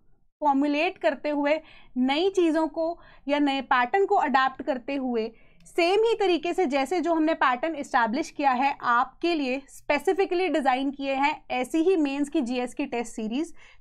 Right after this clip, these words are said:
जो कि with evaluation भी है, without evaluation भी हमारे पास अवेलेबल है, जिसमें आपको छह सेक्शनल टेस्ट दिए जाएंगे। अब जो मैंने आपको बताया ना कि सिर्फ और सिर्फ हिस्ट्री का ही एनालिसिस मैंने ऐसा क्यों किया है,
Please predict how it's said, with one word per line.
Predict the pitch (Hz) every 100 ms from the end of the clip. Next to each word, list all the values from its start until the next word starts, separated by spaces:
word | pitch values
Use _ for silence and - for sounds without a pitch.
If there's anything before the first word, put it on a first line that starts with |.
| _ 330
जो | 392
कि | 403 403
with | 359 208 294 403
evaluation | 403 349 349 370 381 370
भी | 370
है, | 349 359 - -
without | 269 247 302 381
evaluation | 381 285 269 262 277
भी | 240
हमारे | 254 240 214
पास | 269 349 -
अवेलेबल | 240 220 202 202 208
है, | 202 - - - -
जिसमें | 381 381 302 349 - -
आपको | 277 294 403
छह | 415 - 349 330 403
सेक्शनल | 403 330 - 320 311
टेस्ट | 294 285 302 -
दिए | 240 220
जाएंगे। | 185 170 190 - _ _ _ _ -
अब | 370 427 - 240
जो | 349
मैंने | 359 370
आपको | 359 370
बताया | 359 311 311
ना | 403
कि | 415
सिर्फ | 415 381 392
और |
सिर्फ | 370 392
हिस्ट्री | 254 233 - 349
का | 370
ही | 349 381
एनालिसिस | 339 285 285 330 302
मैंने | 311 302
ऐसा | 294 311
क्यों | 311 285 277
किया | 262 240
है, | 226 320